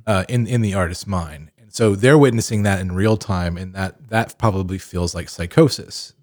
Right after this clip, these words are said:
to somebody who, who, who, where everything has to be so proper.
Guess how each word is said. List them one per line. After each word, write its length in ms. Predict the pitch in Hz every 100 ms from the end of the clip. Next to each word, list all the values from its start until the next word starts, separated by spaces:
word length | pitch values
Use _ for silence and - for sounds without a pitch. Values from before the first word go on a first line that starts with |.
| _
to 160 | 107
somebody 560 | 90 92 85 65 53 - -
who, 180 | 127 110 123 117
who, 260 | 131 120
who, 200 | - 127 - - - _
where 140 | 123 117
everything 340 | 123 120 113
has 180 | 113 107
to 80 | 98
be 100 | 98
so 220 | - 92
proper. 440 | - 92 - -